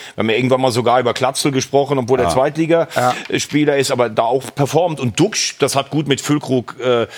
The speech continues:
Speaker 1: gepasst. Ich sehe kaum einen Stürmer in Deutschland, der eine bessere Schusstechnik hat als Marvin Duxch, dem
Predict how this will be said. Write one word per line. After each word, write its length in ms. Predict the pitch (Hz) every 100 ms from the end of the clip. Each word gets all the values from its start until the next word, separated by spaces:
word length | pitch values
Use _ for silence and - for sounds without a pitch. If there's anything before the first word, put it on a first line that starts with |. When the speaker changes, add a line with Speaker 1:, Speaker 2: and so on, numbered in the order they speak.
| - -
Speaker 1:
gepasst. 400 | 110 156 - 139
Ich 100 | -
sehe 220 | 139 131
kaum 240 | 123 147
einen 80 | 160
Stürmer 320 | - 156 151
in 80 | 139
Deutschland, 520 | 131 143 - 139 139 - -
der 40 | 117
eine 100 | 117
bessere 340 | 131 - 120
Schusstechnik 680 | - 202 - - 113 117 104
hat 180 | 110 160
als 160 | 117 -
Marvin 300 | 110 104 101
Duxch, 300 | 123 214 - - - - - 120
dem 180 | 123